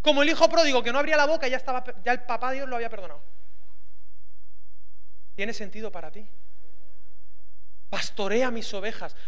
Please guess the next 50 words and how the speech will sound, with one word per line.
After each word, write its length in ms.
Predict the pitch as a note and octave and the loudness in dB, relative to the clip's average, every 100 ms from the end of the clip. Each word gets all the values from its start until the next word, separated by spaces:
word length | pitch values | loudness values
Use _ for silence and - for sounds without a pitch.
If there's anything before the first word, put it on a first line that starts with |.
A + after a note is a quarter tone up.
| - | 0
"No, 100 | D#4 | 0
es 80 | - | 0
que 120 | D#4+ | 0
yo 100 | E4 | 0
soy 160 | D#4+ | 0
líder", 360 | C#4 D4+ C#4 G3 | 0 2 2 0
y 60 | B3 | 0
esto 160 | - | -2
ya 160 | D4+ D4 | 0 0
lo 100 | C4 | 0
dijo, 240 | B3+ B3 | 0 0
pero 160 | G#3 - - - | 0 0 0 0
¿tú 80 | D#4+ | 0
eres 100 | D#4+ | 0
líder? 280 | D#4+ F4+ F4+ - - - | 0 0 0 0 0 0
Vamos 200 | - B3+ | 0 0
a 60 | F#3+ | 0
ver. 140 | D#3 - - - - - - - - - - | 0 0 0 0 0 0 0 0 0 0 0
Primero 240 | G#3 C4 | 0 0
y 20 | |
principal. 460 | A#3 G#3+ E3+ C#3+ - - - - - | 0 0 0 0 0 0 0 0 0
Bueno, 160 | A3+ | 0
eres 160 | C4 C#4+ | 0 0
responsable, 460 | B3+ A3 G3+ F#3 | 0 0 0 0
bien. 180 | F3+ E3+ - - - | 0 0 0 0 0
Pues 100 | F3 | 0
eres 80 | B3+ | 0
responsable 340 | C4+ A#3+ C4+ | 0 0 0
de 120 | A#3 F#3 | -2 -2
personas. 680 | F3 - A3 F3 - - - - - - - - - - - - - | -2 -2 0 0 0 0 0 0 0 0 0 0 0 0 0 0 0
De 60 | F#3+ | 0
lo 100 | F#3+ | 0
más 140 | A#3+ - | 0 0
sagrado 460 | C#4 B3 B3 B3+ | 0 0 0 0
que 120 | - | 0
tiene 280 | - A3 A3 | 0 0 0
Dios 180 | G#3+ - | 0 -2
en 60 | F#3+ | -2
esta 220 | - F3 | 0 0
tierra, 320 | F3 D#3+ C#3 - - - | -2 -2 0 0 0 0
que 100 | F3+ | 0
son 320 | - B3 D4 | 0 0 0
los 140 | F3+ - | 0 0
seres 280 | A3 A3+ - | 0 0 0
humanos, 480 | D3+ D3 - - - - - - - - | 0 0 0 0 0 0 0 0 0 0
las 220 | E3 D#3 | 0 0
vidas 260 | A#3+ C4 G#3+ | 0 0 0
de 60 | |
las 160 | E3+ - | 0 0
personas. 600 | D#3 - D3+ - - | 0 0 0 0 0